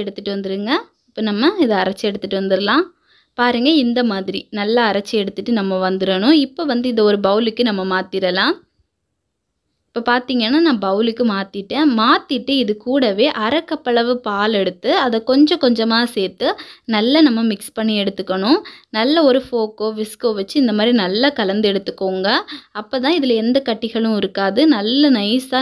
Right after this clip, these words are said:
நம்மளுக்கு இட்லி மாவு பதம் இருக்கும்ல, அதே பதத்துக்கு தான் வரணும். அது வரைக்கும் நல்லா இந்த மாதிரி கலந்து எடுத்துட்டே இருங்க. இப்ப வந்து நம்ம மிச்சமா இருக்கக்கூடிய அந்த பாலையும் சேர்த்துடலாம். இந்த மாதிரி சேர்த்துட்டு நல்லா இந்த மாதிரி கலந்து விடுங்க.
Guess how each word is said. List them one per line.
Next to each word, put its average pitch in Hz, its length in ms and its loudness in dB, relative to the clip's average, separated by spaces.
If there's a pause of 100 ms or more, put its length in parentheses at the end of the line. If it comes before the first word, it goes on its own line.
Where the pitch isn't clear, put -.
நம்மளுக்கு 214 360 -2
இட்லி 311 220 -2 (100)
மாவு 214 180 2 (100)
பதம் 208 280 0
இருக்கும்ல, 196 380 0 (120)
அதே 220 200 0 (120)
பதத்துக்கு 202 480 -8
தான் 233 180 0
வரணும். 202 340 0 (400)
அது 262 220 2
வரைக்கும் 247 400 0
நல்லா 226 300 -2
இந்த 208 180 -2
மாதிரி 240 180 -2 (100)
கலந்து 196 300 -2
எடுத்துட்டே 190 400 -4
இருங்க. 190 200 -2 (580)
இப்ப 294 240 -2
வந்து 277 220 -2
நம்ம 285 180 0
மிச்சமா 247 440 -2
இருக்கக்கூடிய 214 440 -4 (140)
அந்த 233 140 2 (100)
பாலையும் 202 400 -2
சேர்த்துடலாம். 185 580 -2 (720)
இந்த 240 200 0
மாதிரி 220 240 0 (120)
சேர்த்துட்டு 214 420 0 (140)
நல்லா 226 340 0
இந்த 220 160 0
மாதிரி 214 260 -2
கலந்து 196 320 -2
விடுங்க. 196 300 -2